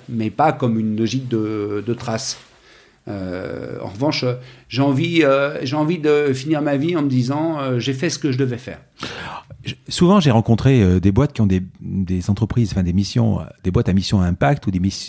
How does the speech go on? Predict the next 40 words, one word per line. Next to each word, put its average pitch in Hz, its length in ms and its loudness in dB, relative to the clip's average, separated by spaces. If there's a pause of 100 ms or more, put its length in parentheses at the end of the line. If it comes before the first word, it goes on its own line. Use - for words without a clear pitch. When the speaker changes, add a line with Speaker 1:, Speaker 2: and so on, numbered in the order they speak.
Speaker 2:
des, 90 180 -6
ou 95 120 -4
des 98 80 0
boîtes 101 180 0
à, 80 320 -2 (580)
à 92 120 -2
mission, 107 500 2
euh, 85 360 0 (580)
ou 104 100 2
à 95 80 2
mission 95 200 2
tout 120 100 4
court. - 400 2
Speaker 1:
Ouais. 113 200 -8 (220)
Speaker 2:
Vous, 139 220 2
c'est 127 100 4
un 107 60 6
peu 107 120 4
les 131 120 4
deux, 107 160 4
hein. 85 100 0
C'est, 85 200 -6
c'est, 85 180 -6
euh, 80 400 -2
vous, 107 120 0
c'est - 120 -4
Speaker 1:
Ah, - 20 4
nous, 180 80 2
on 196 40 4
est - 20 4
Speaker 2:
vraiment 151 140 4
Speaker 1:
une 127 40 2
société 131 380 -4
à 123 40 -2
mission 139 480 -2
et, 113 460 -4
et 113 100 -2
notre 120 220 -4
mission, 143 320 -4
c'est 117 220 -4